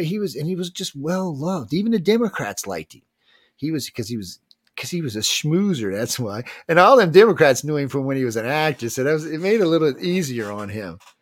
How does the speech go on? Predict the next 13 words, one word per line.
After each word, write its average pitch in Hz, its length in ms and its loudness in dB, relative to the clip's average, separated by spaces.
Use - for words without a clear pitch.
Um, 131 500 -2
but 151 140 0
he 175 240 -4
had, 165 280 4
he 147 200 -4
had, 131 380 -2
you 139 140 -10
know, 101 320 -10
Daddy 113 300 -2
Bush, 110 300 -4
who 110 100 -10
was 107 180 -8
ex 98 380 -12